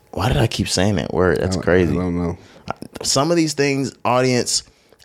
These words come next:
Speaker 1: I do only for the comedic effect.
Speaker 2: Yeah, facts. We know.
Speaker 1: Some words just,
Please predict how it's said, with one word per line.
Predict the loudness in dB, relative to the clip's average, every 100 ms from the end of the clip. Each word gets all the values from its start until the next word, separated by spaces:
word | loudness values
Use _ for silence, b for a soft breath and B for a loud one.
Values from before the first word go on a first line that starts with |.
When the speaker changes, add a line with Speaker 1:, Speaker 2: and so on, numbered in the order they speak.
| -2
Speaker 1:
I | 2
do | 2 2 0 0
only | 0 2 2
for | 2 0
the | -2
comedic | -2 0 2 2
effect. | 2 0 0 0
Speaker 2:
Yeah, | -6
facts. | -6 -6 -8 -8
We | -8
know. | -6
Speaker 1:
Some | -4 0 2 0 0
words | 0 2 2 2 0 -4
just, | -2 -2 -2 -8